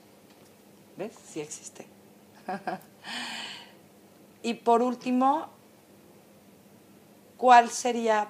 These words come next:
para ti una de tus regiones favoritas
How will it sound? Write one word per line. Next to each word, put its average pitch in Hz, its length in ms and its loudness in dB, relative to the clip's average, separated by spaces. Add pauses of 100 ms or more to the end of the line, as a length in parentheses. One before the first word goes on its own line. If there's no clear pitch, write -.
(100)
para 180 280 -2
ti 214 360 -10 (2000)
una 240 300 2
de 208 100 0
tus 190 300 -10
regiones 185 500 -8
favoritas 170 720 -6